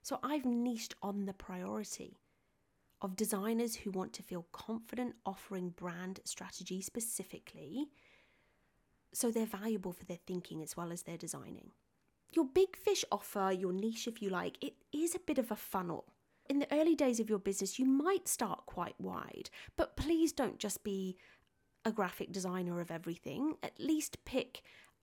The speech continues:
a few specific things that you offer and that you can focus in on. But you might start relatively wide, and then you might just start to narrow that down as you go, and you recognize where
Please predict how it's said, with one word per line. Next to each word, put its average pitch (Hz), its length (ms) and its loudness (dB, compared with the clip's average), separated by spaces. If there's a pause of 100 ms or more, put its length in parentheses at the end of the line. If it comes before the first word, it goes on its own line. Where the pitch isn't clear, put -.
(760)
a 240 80 0
few 254 340 6
specific 226 800 -2
things 202 360 -2
that - 180 -6
you 185 280 -4
offer - 300 -8
and 262 240 0
that 208 100 2
you 180 100 -6
can 190 160 -4
focus 180 420 -6
in 160 140 -8
on. 226 300 -6 (840)
But - 120 -2
you 311 60 8
might 339 220 6
start - 260 4
relatively 233 560 4
wide, 214 400 2
and 240 100 0
then 254 120 2
you 254 80 4
might 269 340 4
just 262 160 -4
start - 260 -4
to - 120 -4
narrow 196 320 -2
that 196 220 -10
down 180 280 -4
as 175 160 -8
you 175 80 -4
go, 165 240 -2
and 175 160 -4
you 180 80 -2
recognize 202 960 -2 (640)
where 185 640 0